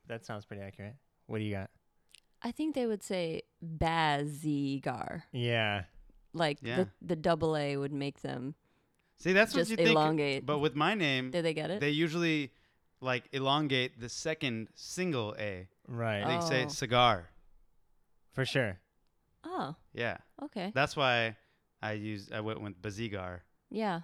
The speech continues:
Speaker 1: Yeah.
Speaker 3: White people are <laughs> dumb.
Speaker 1: They, they are really dumb.
Speaker 2: Yeah,
Speaker 3: Yeah.
Speaker 2: people are
Speaker 3: Yeah,
Speaker 2: dumb.
Speaker 3: no
Speaker 1: They're
Speaker 3: offense,
Speaker 1: just
Speaker 3: except all offense, if you're
Speaker 2: <laughs>
Speaker 3: listening.
Speaker 2: Except
Speaker 1: All
Speaker 2: every
Speaker 1: offense.
Speaker 2: offense in the world.
Speaker 3: <laughs> Yeah.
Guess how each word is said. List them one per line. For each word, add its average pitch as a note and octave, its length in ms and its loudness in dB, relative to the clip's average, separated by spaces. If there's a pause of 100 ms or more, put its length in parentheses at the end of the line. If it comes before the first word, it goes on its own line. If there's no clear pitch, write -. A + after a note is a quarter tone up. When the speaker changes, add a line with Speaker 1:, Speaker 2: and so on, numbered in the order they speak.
(100)
Speaker 1:
Yeah. G#2+ 280 -2
Speaker 3:
White F#2 80 -6
people F3+ 300 -4
are D3 80 0
<laughs> - 0 -
dumb. D#3+ 960 -2
Speaker 1:
They, D3 260 6
they D3 120 4
are C#3+ 120 6
really A#2 200 2
dumb. F#3 80 2
Speaker 2:
Yeah, F#3 240 2 (480)
Speaker 3:
Yeah. D#3 120 -4
Speaker 2:
people G#3 280 -4
are F3 200 -4
Speaker 3:
Yeah, A#2 200 0
Speaker 2:
dumb. G2+ 180 -4
Speaker 3:
no F3 100 2
Speaker 1:
They're C#3 100 2
Speaker 3:
offense, B2 400 0
Speaker 1:
just - 100 -8
Speaker 3:
except B2 320 -2
all A#2 220 0
offense, - 560 -8
if D#3+ 140 -2
you're A2 100 0
Speaker 2:
<laughs> - 20 2
Speaker 3:
listening. A#3 300 8
Speaker 2:
Except A3+ 240 8
Speaker 1:
All F3 120 8
Speaker 2:
every F#3 300 6
Speaker 1:
offense. G#3+ 80 4
Speaker 2:
offense G#3 280 2
in F3 100 0
the D#3+ 80 0
world. C#3+ 340 0
Speaker 3:
<laughs> - 20 4
Yeah. G3+ 520 4